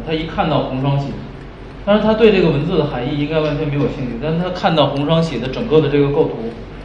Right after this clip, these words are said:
他意识到一件事儿，这个东西太适合支模来做了，因为它所有笔画是连在一起的。红双喜为什么会设计成那样？它剪起纸来也是连续的，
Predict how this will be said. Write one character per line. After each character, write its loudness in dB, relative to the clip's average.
他 0
意 2
识 -2
到 4
一 0
件 -2
事 -4
儿， -2
这 8
个 8
东 2
西 0
太 2
适 2
合 2
支 0
模 2
来 4
做 0
了， -4
因 0
为 -
它 2
所 8
有 12
笔 4
画 6
是 0
连 4
在 6
一 2
起 -6
的。 -6
红 0
双 6
喜 2
为 2
什 2
么 -2
会 0
设 -4
计 0
成 -4
那 0
样？ 0
它 0
剪 6
起 2
纸 0
来 4
也 2
是 -4
连 2
续 -4
的， -4